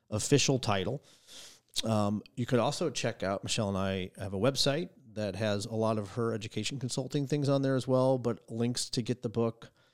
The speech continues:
and that's just simply preventing polarization dot com. So please check that out for a lot of different things. And, um, we're just excited to have it out, and hopefully, like I said, it can grow and, and it can get in the,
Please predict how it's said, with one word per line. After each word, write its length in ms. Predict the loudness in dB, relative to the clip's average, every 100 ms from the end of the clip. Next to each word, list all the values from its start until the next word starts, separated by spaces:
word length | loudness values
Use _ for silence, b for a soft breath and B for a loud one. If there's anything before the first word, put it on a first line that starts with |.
| _ _ -4
and 160 | 2
that's 340 | 4 4 2 0
just 300 | 2 2 4
simply 420 | 2 2 0 -2
preventing 560 | -4 0 2 4 2
polarization 800 | 2 2 4 4 4 2 2 0
dot 220 | 2 0 0
com. 320 | -2 -2 -4
So 380 | -2 0 -2 -4 _ _
please 240 | -4 -4 -2
check 300 | -6 -8 -4
that 200 | -2 0
out 300 | 0 -2 -6 _ _ _ _ _
for 120 | -2
a 60 | 2
lot 200 | 4 2
of 60 | 0
different 300 | -2 -4 -4
things. 440 | -2 -2 -4 -8 b b b b -20 -10
And, 280 | -8 -6 -2
um, 300 | -2 -2 -6 -14 _
we're 100 | -20
just 200 | -8 -6 -4
excited 420 | 0 2 2 2
to 80 | 2
have 180 | 4
it 80 | 4
out, 240 | 6 4 2
and 100 | 0
hopefully, 600 | -2 -2 0 0 0 -2
like 220 | -2 -2
I 40 | -2
said, 260 | 0 0
it 100 | 0
can 160 | -2 -4
grow 400 | 2 4 4 2
and, 280 | -2 -4 -8 _ -10
and 180 | -8
it 140 | -8 -8
can 140 | -2
get 100 | -2
in 80 | 0
the, 100 | -4